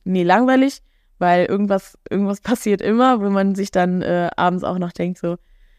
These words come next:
„Ja, krass, hätte ich jetzt nicht gedacht, dass sowas passiert, aber, ne, gucken wir mal, wie es weitergeht jetzt damit.“ Und, ähm, das ist auf jeden Fall total cool.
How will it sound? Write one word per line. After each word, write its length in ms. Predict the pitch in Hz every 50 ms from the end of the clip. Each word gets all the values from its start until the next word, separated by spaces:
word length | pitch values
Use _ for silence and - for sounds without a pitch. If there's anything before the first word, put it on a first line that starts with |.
| - - _ _ _ _ _
„Ja, 180 | - 233 214 196
krass, 400 | - - 247 254 240 - - -
hätte 160 | - 214 214
ich 60 | 220
jetzt 180 | 226 208 - -
nicht 160 | 214 220 -
gedacht, 300 | - 214 208 226 - -
dass 120 | 220 208 -
sowas 280 | 208 196 196 214 -
passiert, 600 | - - 196 - - 247 269 311 370 - - -
aber, 440 | - 202 220 220 247 247 262 277 277 - _ _ _ _ _ _ _ _ _ -
ne, 240 | 214 220 247 262 254
gucken 280 | - - 254 247 - 233
wir 80 | 226 226
mal, 220 | 220 220 220 220
wie 60 | 214 226
es 120 | 220 -
weitergeht 540 | 220 220 226 233 233 196 180 170 170 165 -
jetzt 200 | 170 170 - -
damit.“ 380 | 170 170 180 196 226 254 - _ _ _ _ _ _ _ _ _
Und, 360 | - 190 185 185 180 180 175 - -
ähm, 220 | 170 175 170 165
das 160 | - 185 190 202
ist 60 | -
auf 140 | - - 190
jeden 180 | 202 196 202 202
Fall 160 | - 196 190
total 380 | - 196 - - - 190 190 190 - -
cool. 300 | 220 214 214 214 220